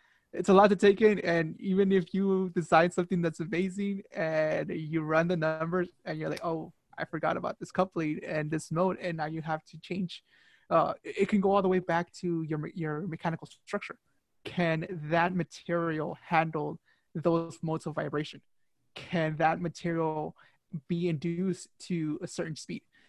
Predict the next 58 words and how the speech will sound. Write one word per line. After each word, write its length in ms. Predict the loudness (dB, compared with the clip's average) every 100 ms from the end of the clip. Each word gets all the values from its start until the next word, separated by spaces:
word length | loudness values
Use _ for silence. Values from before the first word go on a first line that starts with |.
| _
So 340 | -2 0 -2 _ _ -2
maybe 420 | 2 4 4 0
kind 180 | 0 -2
of 60 | -2
to, 100 | -6
to 140 | -4
go 120 | -2
back 340 | 2 2 2 0
when 240 | -4 -2
we 80 | -4
were 380 | -2 -2 -2 -4
working 320 | -4 -4 -4
at 120 | -6
Hyperloop, 460 | -2 -2 -2 -6 -6 _ _
uh, 440 | -4 -2 -4 -8 -14 -10
in 120 | -6
the, 120 | -6 -8 -8
in 100 | -8
the 40 |
design 320 | -8 -8 -8 -8
team, 240 | -8 -10 -14 -20 -20 _ _ _ -8
we 540 | -4 -2 0 2 0
were 160 | -2 0
able 260 | 2 0 -2
to, 440 | -8 -6 -6 -6
we 380 | -6 -4 0 2
had 180 | 2 2
predicted 380 | 0 0 -2 -8 _ _
to 100 | -8
be 160 | -2 -2
able 180 | -2
to, 180 | -4 -4
to 200 | -4 -6
go 160 | -4 -6
to 380 | -6 -6 -4 -4
a 240 | -6 -4
very 180 | -2 -2
high 160 | -2 -6
speed. 360 | -6 -10 -10 _ _ _ _ _ -16
The 80 | -8
only 240 | -2 0
thing 220 | 2 0 -2
that 100 | -2
was 120 | -6
stopping 400 | -2 -2 -2 -2
us 180 | -2 -4
from 160 | -10
pushing 380 | -6 -4 -4 -4
that 200 | -4 -4
le-, 120 | -6 -4
with 140 | -2
that, 120 | -2 -2
at 100 | -4
that 180 | -4
speed 300 | -6 -10 -8 -6
was 260 | -6 -6
the 80 | -8
connectors. 680 | -10 -4 -4 -6 -20 -20